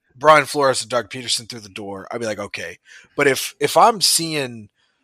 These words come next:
the top names flying off the board and I'm looking at a, a Nathaniel Hackett or even a Jonathan Gannon, I don't, if it's not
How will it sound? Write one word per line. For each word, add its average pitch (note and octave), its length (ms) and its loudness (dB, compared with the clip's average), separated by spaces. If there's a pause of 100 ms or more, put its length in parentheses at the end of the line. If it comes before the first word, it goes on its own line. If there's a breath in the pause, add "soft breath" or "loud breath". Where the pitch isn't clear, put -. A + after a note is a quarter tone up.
(200)
the C3+ 80 -6
top D3 280 4
names C3 400 -4
flying C3+ 260 0
off B2 120 -4
the B2 60 -12
board B2 340 -8
and B2 160 -6
I'm C3 120 -2
looking B2+ 380 -6
at A2+ 240 -2
a, G#2+ 200 -6
a A#2+ 100 -8
Nathaniel A#2+ 560 -10
Hackett A#2 520 -8
or A#2 140 -6
even C3+ 240 -8
a B2+ 60 -10
Jonathan A#2 420 -6
Gannon, G2+ 500 -14 (140)
I B2 120 -2
don't, B2 220 -4 (420 loud breath)
if B2 160 -6
it's F#3 280 2
not C#3 560 2